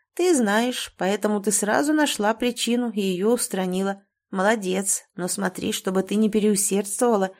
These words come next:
иначе упадёшь вместе с больным рядом». «Бабушка, я себя старалась контролировать. Устала, да, но в пределах разумного». «Вот и молодец».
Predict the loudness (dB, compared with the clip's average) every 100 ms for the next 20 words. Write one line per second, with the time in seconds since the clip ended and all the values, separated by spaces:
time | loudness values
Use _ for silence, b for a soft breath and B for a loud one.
0 | b b -4 0 0 0 -2 2 2 2
1 | 0 0 -2 -2 -2 0 4 4 2 0
2 | 2 0 0 -4 -8 _ _ _ _ _
3 | _ _ 2 2 0 -4 -8 0 2 2
4 | 2 2 2 2 2 2 0 -2 2 2
5 | 2 0 -2 -6 -14 _ _ _ -4 0
6 | 4 4 4 4 2 2 b b b -2
7 | 0 2 2 6 4 6 2 4 2 0
8 | -2 -6 _ _ _ _ _ _ -2 0
9 | 2 2 2 2 -2 -2 -6